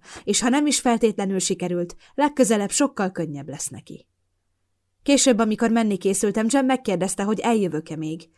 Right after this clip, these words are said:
én pedig rábólintottam. Még mindig szerettem volna ebbe a közösségbe tartozni, sőt, ezek után egyre jobban. Talán végre én is megtalálom a helyem. Most azonban hazakészültem Northamptonba.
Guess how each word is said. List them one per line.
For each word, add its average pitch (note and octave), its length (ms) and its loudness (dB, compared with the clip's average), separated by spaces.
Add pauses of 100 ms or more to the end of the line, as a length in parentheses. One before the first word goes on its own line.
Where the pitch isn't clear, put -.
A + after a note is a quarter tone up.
(220)
én A#3+ 160 0
pedig F#3+ 260 -2
rábólintottam. D#3+ 1120 -8 (640)
Még B3 160 4
mindig B3+ 260 6
szerettem F3+ 500 -4
volna D#3+ 280 -4
ebbe E3+ 200 -4
a E3 60 -4
közösségbe E3 600 -8
tartozni, D#3+ 560 -10
sőt, - 480 -8 (360)
ezek A3 300 0
után G3 260 -4
egyre G3 260 -2
jobban. - 540 -12 (520)
Talán C4 280 4
végre B3+ 280 4
én B3 180 2
is F3 140 -6
megtalálom D3 560 -10
a C#3 40 -12
helyem. - 440 -18 (1500)
Most D4+ 340 4
azonban A3+ 460 2
hazakészültem G#3+ 800 2
Northamptonba. D#3 920 -8